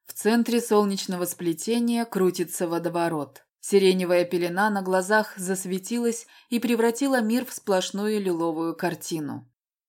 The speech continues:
Мощь в теле с каждой волной становится всё ощутимей, приходится концентрироваться, чтобы не качаться. Я прошла по горящей земле мимо спрятанных в кокон Варды и Лисгарда.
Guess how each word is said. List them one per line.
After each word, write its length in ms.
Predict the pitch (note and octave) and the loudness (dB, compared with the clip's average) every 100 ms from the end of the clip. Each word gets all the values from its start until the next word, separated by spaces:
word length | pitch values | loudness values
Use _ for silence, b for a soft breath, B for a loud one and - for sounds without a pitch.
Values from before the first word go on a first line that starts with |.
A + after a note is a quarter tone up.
| - | -6
Мощь 320 | G3+ C4 B3+ | -2 -2 -2
в 120 | - | -10
теле 340 | - C4 B3 | -2 -2 0
с 80 | A3+ | -2
каждой 400 | - A3+ A3 A3 | 0 0 2 2
волной 440 | G#3 G3+ G3+ A#3 A3 | 4 2 2 0 0
становится 640 | - D#3+ F3+ F3+ F3+ F#3 | -2 -2 0 -2 -2 -6
всё 220 | - F#3 | -4 -2
ощутимей, 800 | F3 - F#3 - G#3+ F3 D3+ - | -2 -4 -10 -6 -4 -4 -10 -10
приходится 580 | - F3 F#3+ F3 E3+ F3+ | -6 -4 -2 -2 -2 -4
концентрироваться, 920 | F3 E3+ - E3 E3 A3 A3 G#3 G#3 | -6 -8 -6 -8 -2 0 0 -2 -4
чтобы 320 | G3 - F3+ F3+ | -4 -2 -4 -4
не 140 | E3+ | -6
качаться. 800 | F3+ F3 - D#3 D3 - - - _ _ _ - | -6 -4 -2 -4 -4 -8 -12 -18 _ _ _ -12
Я 260 | F3+ G#3+ C#4 | 0 4 4
прошла 460 | A#3 A#3+ A#3 A#3 | 2 0 2 2
по 120 | A#3 | 4
горящей 580 | G#3 G#3 G#3 G#3 - G3 | 4 6 6 4 0 -6
земле 580 | F3 F#3 F#3 G3 B3+ C4 | -6 -6 -4 2 2 2
мимо 300 | A#3+ C4+ B3+ | 6 8 8
спрятанных 720 | A#3+ - A3 A3 G3+ F#3+ - - | 2 0 2 2 0 -4 -6 -10
в 80 | |
кокон 460 | - A#3 C4+ B3+ A#3 | 2 2 4 2 0
Варды 460 | G3 G3 F#3+ F#3 G3 | 0 4 4 4 -2
и 180 | - G#3+ | 0 0
Лисгарда. 720 | G#3 E3+ - F3 D3+ D3+ | 0 -4 -4 -8 -6 -12